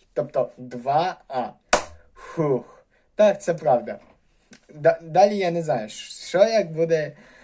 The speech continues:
Я ходив до репетиторки з англійської мови з другого класу до шостого класу.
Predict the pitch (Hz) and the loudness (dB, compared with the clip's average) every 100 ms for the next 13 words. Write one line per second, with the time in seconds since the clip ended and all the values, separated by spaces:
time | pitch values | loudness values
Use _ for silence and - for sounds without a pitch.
0 | - - 180 226 240 202 170 151 147 147 | -20 2 6 6 6 4 6 4 2 -2
1 | 143 202 220 196 185 175 165 151 147 143 | 4 4 6 4 4 2 -2 0 -2 0
2 | 170 156 143 135 156 156 151 175 175 - | -2 0 0 0 0 0 0 -2 -4 -2
3 | 143 190 214 208 160 151 214 240 240 240 | 0 2 2 2 -2 0 4 6 6 4
4 | 240 220 202 160 165 165 139 139 - - | 0 0 -2 0 4 4 2 -6 -10 2
5 | 160 139 - - 135 156 160 202 226 220 | 2 2 -2 -6 -2 -2 0 2 2 2
6 | 247 240 | -2 -2